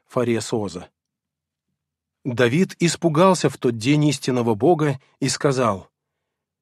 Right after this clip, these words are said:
«Как же я принесу к себе ковчег истинного Бога?» И не повез ковчег к себе в город Давида,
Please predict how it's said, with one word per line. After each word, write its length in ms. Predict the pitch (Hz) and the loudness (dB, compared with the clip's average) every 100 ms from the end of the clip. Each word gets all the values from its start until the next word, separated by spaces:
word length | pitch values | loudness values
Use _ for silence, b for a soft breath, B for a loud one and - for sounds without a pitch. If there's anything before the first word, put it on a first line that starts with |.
| _ _ _ _ _ _ _ _ | _ _ _ _ _ _ _ _
«Как 240 | - 175 | 0 2
же 140 | 139 165 | 4 2
я 120 | 175 | 2
принесу 440 | 170 175 165 196 | 4 2 4 2
к 80 | - | 0
себе 320 | 185 139 196 | 0 4 4
ковчег 440 | - 113 - 185 - | 2 -2 2 0 0
истинного 500 | 175 - 160 156 165 | -6 -2 0 2 2
Бога?» 420 | 160 131 90 - _ _ _ _ _ _ _ _ _ _ _ _ _ _ _ _ - | 2 2 0 -12 _ _ _ _ _ _ _ _ _ _ _ _ _ _ _ _ 0
И 100 | 170 | 2
не 120 | 202 | 2
повез 400 | 208 202 180 127 | 2 4 4 2
ковчег 400 | - 117 - 113 | -2 -2 -2 -2
к 40 | |
себе 300 | - 123 127 | -2 -2 0
в 60 | 120 | 0
город 300 | 120 117 104 | 2 2 0
Давида, 520 | 98 98 190 190 190 | -2 -2 0 0 -2